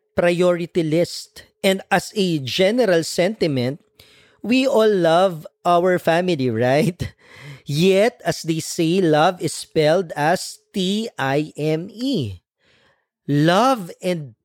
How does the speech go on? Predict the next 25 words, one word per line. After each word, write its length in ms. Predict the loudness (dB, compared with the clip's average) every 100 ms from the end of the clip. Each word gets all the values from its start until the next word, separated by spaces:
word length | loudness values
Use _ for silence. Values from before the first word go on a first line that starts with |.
| -2
time 540 | 0 0 -2 -6 -6
go 240 | -2 0
together. 680 | 0 -6 -2 -2 -2 -8 -12 -20 _ _ _ _ _ _ _ _ _
Our 320 | 0 2 4 2
love 320 | 4 2 2
for 160 | 0
our 240 | 0 0 -2
spouse, 720 | -6 -2 0 2 2 0 -4 -14 -20 -18
for 240 | -2 -2 2
our 320 | 2 2 0
children, 720 | 0 0 0 0 0 0 -2
and 160 | -6 -2
for 160 | -2 0
our 320 | 0 2 0
parents 720 | -2 0 2 2 2 0 -4
must 320 | -6 -6 -8 -6
be 240 | -4 -6 _ -20 -20 -6
displayed 960 | -4 -4 -2 0 4 4 4 0 -4 0
by 160 | 0
the 240 | 2 -2 -2 _ -2
time 480 | 2 2 2 0 -2
we 160 | -2
spend 800 | -4 -10 -4 0 2 0 -2 -8 -12 _
with 320 | -2 0 2
them. 560 | 0 0 -2 -6 -18